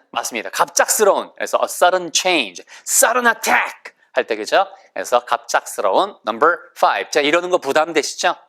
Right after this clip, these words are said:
<laughs> 자, 그러면 burden 이렇게 말씀하시면 되겠습니다. 자, coming up, the second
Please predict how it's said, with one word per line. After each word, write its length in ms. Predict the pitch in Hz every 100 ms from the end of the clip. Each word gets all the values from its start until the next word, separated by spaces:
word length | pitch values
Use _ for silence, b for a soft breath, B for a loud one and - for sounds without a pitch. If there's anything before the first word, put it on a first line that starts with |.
| -
<laughs> 320 | - - - -
자, 180 | 160 - B B
그러면 320 | - 147 156 B B - 110
burden 400 | 127 135 104 87 _ _
이렇게 180 | 117 147
말씀하시면 720 | 98 95 104 90 107 127 143 _
되겠습니다. 480 | 147 135 - 90 _ B B B
자, 120 | - - - _ -
coming 240 | 117 120
up, 180 | - -
the 80 | 110
second 500 | - 156 185 208 240